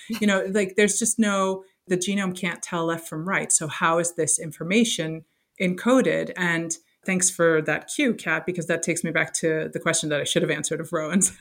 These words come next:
Speaker 1: <laughs> which was, what is the electrome? And I think in some ways the electrome is a way of looking at how all the different other ohms are connected to each other, because it's, it really deals with the forces that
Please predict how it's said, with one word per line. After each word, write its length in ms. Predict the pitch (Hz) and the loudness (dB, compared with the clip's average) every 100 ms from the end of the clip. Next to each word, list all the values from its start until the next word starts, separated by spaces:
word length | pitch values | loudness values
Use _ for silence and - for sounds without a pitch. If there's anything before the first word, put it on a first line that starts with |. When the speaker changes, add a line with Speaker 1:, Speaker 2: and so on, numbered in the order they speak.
| 143 | -6
Speaker 1:
<laughs> 180 | - - | -6 2
which 200 | 190 185 | 2 2
was, 260 | 170 165 160 - - - _ | 2 0 -2 -8 -18 -20 _
what 180 | 165 160 | 0 2
is 140 | 160 | 0
the 100 | 165 | 0
electrome? 500 | 156 170 170 165 143 | 0 0 -2 -2 -2
And 160 | 147 156 | -2 -2
I 80 | 156 | -2
think 260 | 175 165 | -2 -6
in 160 | - 165 | -6 0
some 280 | - 180 180 | 2 2 2
ways 200 | 156 156 | 0 0
the 100 | 160 | 0
electrome 600 | 151 151 - 170 151 151 151 | 0 -2 -4 -4 -2 -4 -2
is 240 | 151 151 | -2 0
a 80 | 156 | -2
way 240 | 156 156 | 0 2
of 200 | 151 147 - - - _ | 2 -2 -12 -20 -20 _
looking 500 | 185 208 226 196 196 | 0 2 2 2 0
at 460 | 165 156 139 147 - - - _ _ | 0 0 0 0 0 -2 -4 _ _
how 680 | - 208 180 170 170 165 165 | -4 0 2 2 2 0 -2
all 160 | 185 175 | -2 0
the 100 | 180 | 0
different 300 | 180 180 - _ _ _ | -4 -8 -10 _ _ _
other 240 | 208 208 175 | 2 4 4
ohms 680 | 175 156 156 160 170 - - _ _ _ | 2 -2 -2 -4 -4 -4 -4 _ _ _
are 600 | 190 175 170 165 165 165 - _ _ - | 0 2 4 4 2 -2 -10 _ _ 0
connected 500 | 208 190 208 170 - | 4 4 2 -2 -2
to 120 | 160 | -4
each 180 | 151 165 | -6 -6
other, 220 | 160 160 - - | -8 -12 -12 -10
because 260 | 185 180 | -2 0
it's, 220 | 180 180 - | 0 -2 0
it 160 | 196 185 | 0 4
really 200 | 180 175 | 4 6
deals 240 | 175 170 | 4 2
with 140 | 175 | -2
the 80 | 185 | -4
forces 880 | - - 165 185 - 143 147 170 - - _ _ | -6 -2 0 2 0 0 -2 -2 -4 -6 _ _
that 640 | 151 160 151 - - - | -4 0 0 -2 -4 -4